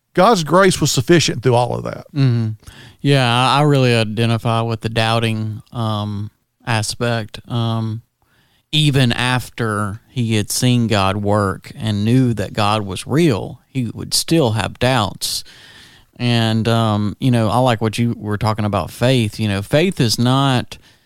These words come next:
Speaker 2: i-, i-, if we knew a hundred percent it was gonna work, well, there wouldn't be faith. You know, faith is, is b-,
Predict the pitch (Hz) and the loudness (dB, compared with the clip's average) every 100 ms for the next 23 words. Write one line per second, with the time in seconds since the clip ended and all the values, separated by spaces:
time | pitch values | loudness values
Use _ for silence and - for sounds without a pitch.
0 | _ _ _ _ - _ _ _ - - | _ _ _ _ -20 _ _ _ -10 -8
1 | - 131 - 135 147 151 175 175 139 156 | -2 -2 2 0 2 2 4 4 4 2
2 | 113 113 156 147 104 - 110 98 156 120 | 0 0 0 0 -2 -2 -2 2 2 2
3 | 110 107 104 104 107 123 101 107 - 175 | 0 0 2 2 2 0 -2 -4 0 0
4 | - 123 - - - 120 95 - - 160 | 0 -6 -10 -16 -4 -2 -2 -6 -2 0
5 | 185 220 190 - - 123 120 117 117 107 | 2 0 -2 -6 0 2 4 2 0 -2
6 | - - - - - - - - - _ | -6 -10 -16 -20 -20 -20 -20 -20 -20 _
7 | - 117 107 110 | -4 -2 -2 -6